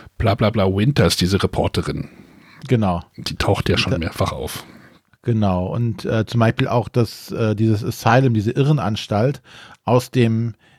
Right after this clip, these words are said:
Speaker 2: zweiten,
Speaker 1: Mhm.
Speaker 2: aus der zweiten Staffel taucht ja auch in einer anderen Staffel nochmal auf, wo die dann da einen dahin bringen in dieses Ding.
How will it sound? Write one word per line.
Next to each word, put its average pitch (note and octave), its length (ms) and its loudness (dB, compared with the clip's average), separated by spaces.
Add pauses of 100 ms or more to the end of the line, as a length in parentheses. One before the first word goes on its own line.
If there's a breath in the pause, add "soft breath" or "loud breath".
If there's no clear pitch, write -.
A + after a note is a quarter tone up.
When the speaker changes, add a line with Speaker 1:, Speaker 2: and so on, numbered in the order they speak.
(240 soft breath)
Speaker 2:
zweiten, E3+ 920 0 (220)
Speaker 1:
Mhm. E3+ 280 4 (140)
Speaker 2:
aus A#2 120 -2
der A#2+ 80 0
zweiten D#3+ 320 2
Staffel D3 320 2
taucht C3+ 340 0
ja A#2+ 120 0
auch C3 220 0
in C#3+ 120 -2
einer A#2+ 120 2
anderen C3 220 -2
Staffel C3 260 -4
nochmal A#2+ 240 2
auf, A#2+ 240 0
wo B2+ 60 2
die A#2 40 0
dann A#2 160 2
da G#2+ 120 2
einen A#2 180 0
dahin A#2 320 4
bringen G2 320 -2 (580 loud breath)
in G#2 160 -4
dieses F#2 320 -2
Ding. C3 300 0